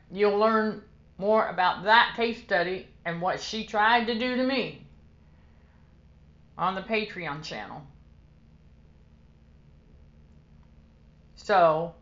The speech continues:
we learn to stay away from, if we sense negativity and low vibration, we stay away from that.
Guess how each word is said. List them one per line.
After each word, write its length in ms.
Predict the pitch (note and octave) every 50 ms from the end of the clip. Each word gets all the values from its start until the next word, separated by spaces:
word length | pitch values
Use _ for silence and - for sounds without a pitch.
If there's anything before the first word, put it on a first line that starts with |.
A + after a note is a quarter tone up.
| - - - - - - - - - - - - - - - - - - -
we 180 | D#3+ F3+ G#3 G#3+
learn 540 | A3 A3 A3 G#3+ G3 E3+ C#3 B2+ C3 G#2+ - - - _ - _ - - - - - - - - - - - - -
to 100 | - F3
stay 260 | - - A3 G#3+ G#3
away 300 | G#3 G3 G3+ G#3 G#3 A3+
from, 420 | G#3+ - - G3+ F3+ D#3+ D#3 D#3 D3 C#3+ - - - - - - - - - - - - - - - -
if 160 | E3+ E3+ -
we 240 | A3+ D4+ F#4+ G4+ G4+ -
sense 360 | - C4 C4+ F4 F#4+ F#4+ - - - - - - - -
negativity 640 | G3+ A#3+ D4+ D4+ D4+ - - C#4+ C#4+ C#4 D#4 D#4+ D#4+
and 160 | D#4 C#4+ A#3+
low 160 | A#3 C4 C#4+ C#4
vibration, 760 | C#4 C#4+ C#4 A3+ B3+ C4+ D4+ D4 - E4 E4 D4+ C4+ - - - - - - - - - - -
we 120 | G3+ C4+ D#4+
stay 280 | - - - D#4 F#4
away 320 | C4 A3+ G#3 G3+ A3+ C#4 C4
from 180 | - A#3+ A3
that. 300 | G3+ F3+ D#3+ C#3 A#2 -